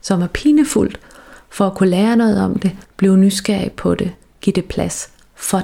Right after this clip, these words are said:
derved i virkeligheden at få det til at fylde mindre.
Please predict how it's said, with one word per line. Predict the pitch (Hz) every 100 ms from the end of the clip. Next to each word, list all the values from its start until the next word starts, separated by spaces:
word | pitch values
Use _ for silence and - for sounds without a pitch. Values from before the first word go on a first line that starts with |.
| 185
derved | 196 185 160 160 - _
i | 185
virkeligheden | 165 151 165 165 - 170
at |
få | - 170
det | 165
til | -
at | -
fylde | - 151 151 151 - _
mindre. | 147 135 - -